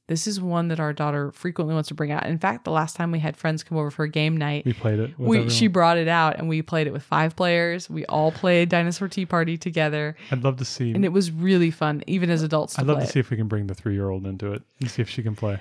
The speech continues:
Speaker 1: No.
Speaker 2: Not, not, not like she'd play with somebody else, like an adult. She'll play with an
Speaker 1: M-,
Speaker 2: adult.
Speaker 1: maybe.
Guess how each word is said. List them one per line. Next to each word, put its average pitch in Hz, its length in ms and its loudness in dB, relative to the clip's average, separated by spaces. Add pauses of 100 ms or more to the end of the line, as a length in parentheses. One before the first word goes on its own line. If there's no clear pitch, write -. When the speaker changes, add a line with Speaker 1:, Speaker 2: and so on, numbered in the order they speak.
(140)
Speaker 1:
No. 233 360 10
Speaker 2:
Not, 202 60 4
not, 185 120 4
not 180 180 0
like 170 160 0
she'd 139 260 -6
play 139 140 2
with 120 160 0
somebody 104 340 -4
else, 90 200 -10
like 104 100 -4
an 110 80 -2
adult. 101 320 -4 (140)
She'll 123 180 -2
play 127 140 -2
with 113 120 -2
an 113 100 4
Speaker 1:
M-, - 20 -6
Speaker 2:
adult. 107 180 2
Speaker 1:
maybe. 202 380 6